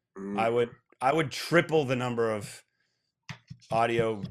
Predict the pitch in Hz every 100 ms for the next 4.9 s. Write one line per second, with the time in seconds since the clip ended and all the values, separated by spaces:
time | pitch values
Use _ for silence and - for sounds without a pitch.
0 | - 120 117 113 110 110 107 104 113 101
1 | 95 101 101 98 98 92 92 90 87 87
2 | 82 - 104 123 131 120 139 151 123 110
3 | 95 - - - _ _ _ _ _ -
4 | 117 107 101 117 117 110 107 101